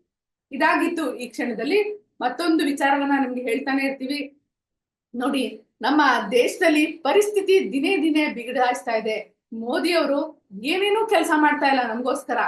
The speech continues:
ಏನೇನೂ ಕೆಲ್ಸ, ಅವ್ರಿಗೆ ಏನ್ ಮಾಡ್ಬೇಕು ಅಂತಾನೆ ಗೊತ್ತಾಗ್ತಾ ಇಲ್ಲ. ಆದ್ರಿಂದ ಕಾಡು ಪ್ರಾಣಿಗಳನ್ನ, ಆ, ಒಂದು ಗ್ಲಾಸ್ ಅಲ್ಲಿ ಮುಟ್ಟಿ ಮುಟ್ಟಿ ನೋಡ್ಕೊಂಡು ಒಂದು ಅತಿ ಪೆದ್ದ ಪೆದ್ದ ತರದಿಂದ ವರ್ತಿಸ್ತಾ ಇದ್ದಾರೆ ಮೋದಿ. ಆ, ಏನು ಯಾವ ವ್ಯಕ್ತಿ ಕೆಲಸ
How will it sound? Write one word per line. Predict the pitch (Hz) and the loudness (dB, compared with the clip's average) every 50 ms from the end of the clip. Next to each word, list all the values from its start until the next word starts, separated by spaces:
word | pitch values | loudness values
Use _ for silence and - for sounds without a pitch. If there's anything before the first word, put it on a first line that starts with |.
| - - 196 | -4 -4 -4
ಏನೇನೂ | 262 285 320 370 392 403 403 | 0 0 0 0 0 -2 -4
ಕೆಲ್ಸ, | - 294 - - 285 240 - - - _ _ - - | -4 -8 -6 -4 -6 -6 -6 -8 -14 _ _ -8 -4
ಅವ್ರಿಗೆ | 349 349 330 320 | -4 -2 0 0
ಏನ್ | 277 262 349 440 453 440 | 2 2 2 0 2 4
ಮಾಡ್ಬೇಕು | 392 359 349 262 370 359 349 359 | 4 4 4 4 2 0 -2 0
ಅಂತಾನೆ | 359 320 311 370 359 339 302 | -2 0 0 0 0 0 -2
ಗೊತ್ತಾಗ್ತಾ | 277 262 269 269 254 247 - 247 226 | -2 -2 0 0 -2 -2 -2 -2 -2
ಇಲ್ಲ. | 220 208 196 | 0 0 0
ಆದ್ರಿಂದ | 190 214 - 294 311 302 269 262 262 254 - - _ _ _ - | -2 -2 -2 -2 -2 0 2 0 0 -2 -4 -12 _ _ _ -4
ಕಾಡು | - 254 247 254 254 - 247 247 | 0 2 2 2 0 0 -4 -4
ಪ್ರಾಣಿಗಳನ್ನ, | 254 - 240 233 254 262 269 269 277 269 254 254 262 254 254 - - _ _ - 262 | -4 -4 -4 -2 -2 -2 -2 -4 -4 -4 -2 -2 -2 -4 -4 -6 -12 _ _ -12 -10
ಆ, | 262 | -6
ಒಂದು | 233 226 220 220 226 226 226 220 214 208 | -4 -2 -2 -2 -2 0 0 0 0 0
ಗ್ಲಾಸ್ | 196 220 233 214 269 285 - 311 | -2 0 2 2 2 2 0 0
ಅಲ್ಲಿ | 285 277 285 269 | 0 2 2 2
ಮುಟ್ಟಿ | 269 285 277 - 302 277 | 0 0 0 -2 -2 -2
ಮುಟ್ಟಿ | 262 262 254 269 277 262 | -2 -2 -2 -2 -4 -4
ನೋಡ್ಕೊಂಡು | 233 233 240 - 240 240 240 247 262 262 262 - _ _ - - | -4 -6 -6 -8 -8 -6 -6 -4 -6 -8 -8 -12 _ _ -8 -8
ಒಂದು | 330 339 403 | -4 -2 -2
ಅತಿ | - - - - - 427 440 440 440 - | 0 0 0 0 4 6 6 6 6 2
ಪೆದ್ದ | 302 277 - - - | -2 -2 -2 -4 -2
ಪೆದ್ದ | 320 330 - 330 320 320 | -2 -2 -2 -2 -6 -4
ತರದಿಂದ | 294 285 277 277 277 277 285 269 262 262 | -4 -4 -2 -2 -4 -2 -2 -2 -2 -2
ವರ್ತಿಸ್ತಾ | 220 214 - - - 277 - - 247 | -4 -4 -6 -8 -12 -12 -8 -6 -4
ಇದ್ದಾರೆ | 220 208 208 208 202 196 | -4 -2 -2 -4 -4 -6
ಮೋದಿ. | 190 190 190 214 214 208 214 196 - - _ _ _ - 226 262 | -6 -6 -4 -6 -6 -6 -6 -8 -10 -10 _ _ _ -8 -6 -2
ಆ, | 262 247 233 220 214 196 | -2 0 0 0 -2 -2
ಏನು | 196 214 247 294 311 330 302 | -2 -2 0 0 2 2 0
ಯಾವ | 277 - - 196 190 220 285 359 403 403 - | 0 0 2 2 4 4 4 4 4 4 4
ವ್ಯಕ್ತಿ | 247 240 - - - - 359 330 269 254 254 311 330 - _ _ _ _ _ _ _ _ _ - | 4 0 -2 -2 -2 0 0 2 2 2 0 -2 -4 -6 _ _ _ _ _ _ _ _ _ -2
ಕೆಲಸ | 285 247 302 349 349 | -2 0 0 2 2